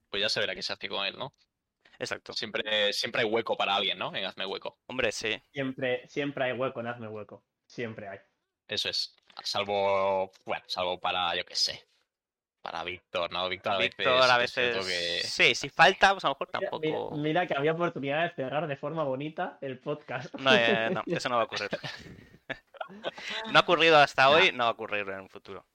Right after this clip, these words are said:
Speaker 1: No, desde luego que no. Y, y, y la temporada que viene se abrirá de la misma forma, con una crítica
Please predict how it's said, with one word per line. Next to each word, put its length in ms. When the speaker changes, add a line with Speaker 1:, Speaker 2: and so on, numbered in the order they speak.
Speaker 1:
No, 80
desde 220
luego 200
que 100
no. 100
Y, 120
y, 80
y 60
la 120
temporada 380
que 80
viene 220
se 240
abrirá 320
de 60
la 80
misma 200
forma, 320
con 180
una 160
crítica 600